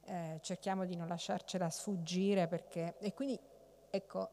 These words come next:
eh, non solo restituirla come, eh, diciamo, struttura, ma anche renderla contenitore di quello che è stato trovato, quindi, eh, musealizzare anche questi spazi. Questo credo che sia molto importante per restituire al pubblico anche il racconto di quello che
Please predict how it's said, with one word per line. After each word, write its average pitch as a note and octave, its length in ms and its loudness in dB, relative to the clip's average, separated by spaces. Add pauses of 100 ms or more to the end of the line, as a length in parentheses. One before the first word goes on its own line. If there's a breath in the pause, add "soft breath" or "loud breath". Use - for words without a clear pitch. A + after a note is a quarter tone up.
eh, F#3+ 160 0
non G#3+ 320 0
solo E4+ 720 4
restituirla F#3+ 720 -2
come, F3 880 -4
eh, - 20 -14
diciamo, E3 320 -6
struttura, E3 720 -8
ma A3+ 160 -2
anche E4+ 320 0
renderla G3+ 480 2
contenitore D4 1080 -2
di G#3+ 160 -2
quello C4 360 -2
che - 280 -2 (580)
è A3+ 100 -4
stato F3 360 -6
trovato, E3+ 580 -8
quindi, G3 460 0 (540 loud breath)
eh, - 440 -2 (200)
musealizzare A3 1080 0
anche E3+ 360 -6
questi D#3+ 300 -10
spazi. - 540 -10
Questo G3+ 260 -2
credo F3 220 -6
che F3 80 -4
sia F3 180 -6
molto F#3 240 -8
importante B3+ 600 -6
per E3 120 -4
restituire E3+ 480 -2
al F3 80 -4
pubblico F#3 600 -4
anche G3+ 260 0
il F3+ 60 0
racconto E3+ 680 0
di E3 180 -6
quello E3+ 280 0
che E3+ 240 -2